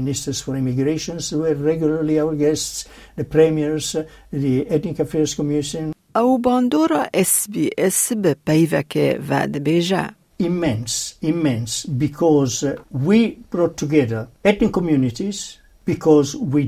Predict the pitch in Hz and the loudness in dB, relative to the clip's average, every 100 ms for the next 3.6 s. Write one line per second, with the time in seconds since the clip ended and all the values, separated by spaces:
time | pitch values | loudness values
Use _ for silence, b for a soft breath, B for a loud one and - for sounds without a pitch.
0 | - 208 226 220 214 202 - 170 170 170 | -2 2 2 4 0 0 -6 -2 0 0
1 | 165 147 131 113 139 156 - 120 113 131 | 0 0 0 0 0 -2 -2 -2 -2 -2
2 | 117 127 131 156 - 165 139 147 131 139 | -4 -6 -6 -8 -6 -4 -2 0 2 2
3 | 139 165 165 151 117 123 | 2 2 0 -2 -4 -4